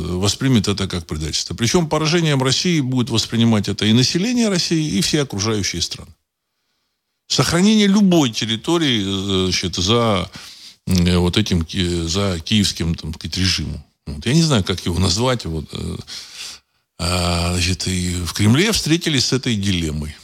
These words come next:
Очень серьезной дилеммой. Вот. А на Западе, э, у них там свои какие-то планы. Там, хотят они расчленить Россию, не хотят они расчленить. Конечно, очень хотелось бы,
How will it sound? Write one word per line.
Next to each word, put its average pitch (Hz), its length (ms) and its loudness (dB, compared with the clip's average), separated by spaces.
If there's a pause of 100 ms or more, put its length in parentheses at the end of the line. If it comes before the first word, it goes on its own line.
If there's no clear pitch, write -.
(480)
Очень 117 300 2
серьезной 85 540 0
дилеммой. 78 480 -6 (200)
Вот. 82 300 -4 (280)
А 95 280 2
на 113 120 6
Западе, 160 680 2
э, - 40 -10 (1080)
у 117 180 0
них 156 280 4
там 104 220 0
свои 127 440 0
какие-то 95 340 -2
планы. 143 580 0 (380)
Там, 80 200 -2
хотят 123 440 2
они 123 300 4
расчленить 107 580 2
Россию, 95 440 2
не 95 100 6
хотят 147 440 -2
они 123 200 2
расчленить. 101 480 2
Конечно, 135 340 2
очень 87 240 2
хотелось 85 520 -4
бы, 120 180 -8